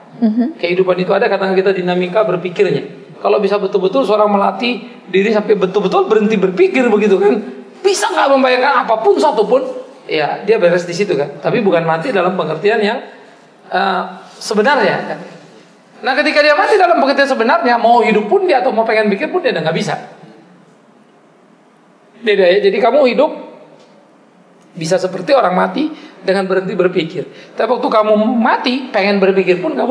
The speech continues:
Speaker 2: udah nggak bisa. Udah mati pada dirinya. Nah, waktu ini mati, maka di situ dikatakan orang ini benar apa tidak benar. Kalau
Speaker 1: Mhm.
Speaker 2: benar dia dibawa ke surga, tidak benar dia masuk ke tempat neraka.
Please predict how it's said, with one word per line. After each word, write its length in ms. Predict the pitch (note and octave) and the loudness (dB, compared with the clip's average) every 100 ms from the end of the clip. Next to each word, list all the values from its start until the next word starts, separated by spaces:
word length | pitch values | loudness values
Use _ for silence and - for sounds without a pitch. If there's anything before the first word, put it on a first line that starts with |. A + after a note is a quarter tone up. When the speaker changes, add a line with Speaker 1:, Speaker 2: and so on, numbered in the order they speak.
| A#3+ | 2
Speaker 2:
udah 80 | |
nggak 160 | F3+ F3 | 2 -2
bisa. 180 | D#3+ - - - - - | -4 -8 -12 -20 -20 -16
Udah 160 | E3+ F3 | -2 0
mati 280 | G3 A3 | 0 -2
pada 200 | A3 E3+ | 0 0
dirinya. 440 | E3+ D3+ C3+ - - - | 0 -2 -4 -6 -14 -10
Nah, 200 | F3 E3+ | -4 -2
waktu 200 | G#3 C#4 | -2 -6
ini 80 | D#4 | -6
mati, 420 | B3+ D#3+ E3 - - - - - - | -2 -2 -2 -6 -8 -16 -20 -20 -6
maka 280 | E3+ E3+ D4+ | -4 0 0
di 80 | G#3+ | 0
situ 220 | G3+ G#3 | -2 -2
dikatakan 580 | B3+ G3 F3 E3+ - - - - - - | -2 -2 0 0 0 0 -4 -16 -20 -6
orang 320 | F3 F3+ E3+ | 0 2 2
ini 160 | F3+ D4 | 0 0
benar 320 | F#3 F#3+ A#3+ | 0 0 2
apa 80 | B3+ | 0
tidak 240 | C4 C4+ | 0 0
benar. 280 | D4 D#4 C#4 - - - | 2 0 -2 -4 -14 -6
Kalau 240 | G#3 G3 | 0 2
Speaker 1:
Mhm. 40 | G3 | 2
Speaker 2:
benar 180 | G#3 A#3+ | 0 0
dia 140 | B3 | -2
dibawa 320 | G3 F#3+ F3 | -2 -2 -2
ke 80 | F3 | -2
surga, 320 | F3 E3+ F3+ F4+ | 0 0 2 0
tidak 260 | F#4 - | 0 -2
benar 340 | D3+ D#3+ G3+ B3 | -2 -2 -2 -2
dia 200 | B3+ C4+ | 0 0
masuk 360 | A3 - G3+ | 0 -8 -6
ke 60 | F#3+ | -4
tempat 220 | F#3+ D4 | -4 -8
neraka. 400 | D4+ E4 D#4+ F3+ | -8 -8 -8 -10